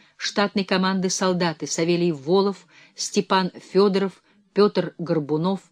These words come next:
разночинец Трофим Образцов, дворовый крестьянин Григорий Павлов, канцеляристы Ивана Григорьева, дворовый человек Антон Яковлев.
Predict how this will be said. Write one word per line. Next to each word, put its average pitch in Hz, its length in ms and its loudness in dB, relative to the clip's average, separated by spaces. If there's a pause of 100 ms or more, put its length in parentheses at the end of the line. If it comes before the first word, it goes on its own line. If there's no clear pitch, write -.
(120)
разночинец 185 720 0
Трофим 185 480 -2 (320)
Образцов, 160 680 -2 (360)
дворовый 185 500 4
крестьянин 202 640 0
Григорий 180 440 4
Павлов, 190 560 -2 (280)
канцеляристы 190 800 0
Ивана 180 320 0
Григорьева, 175 540 2
дворовый 151 460 -2
человек 147 580 -6 (260)
Антон 156 420 -4
Яковлев. 135 720 -10